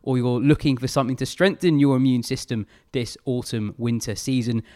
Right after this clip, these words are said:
then check out suns dot co dot U K and use the code wisdom thirty to get thirty pounds off your first order. It's the perfect supplement for fighting viruses, maintaining energy and hydration, as well as recovery from sport and weekend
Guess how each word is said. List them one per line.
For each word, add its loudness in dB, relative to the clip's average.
then 0
check 2
out 2
suns 2
dot -4
co 2
dot 0
U -4
K -6
and -4
use -2
the -8
code -8
wisdom 0
thirty -2
to -10
get 0
thirty 2
pounds 0
off -8
your -6
first -6
order. -10
It's -10
the -4
perfect -2
supplement -4
for -10
fighting 0
viruses, 2
maintaining 0
energy 0
and -2
hydration, 0
as -10
well 0
as -2
recovery -4
from -6
sport -4
and -8
weekend -6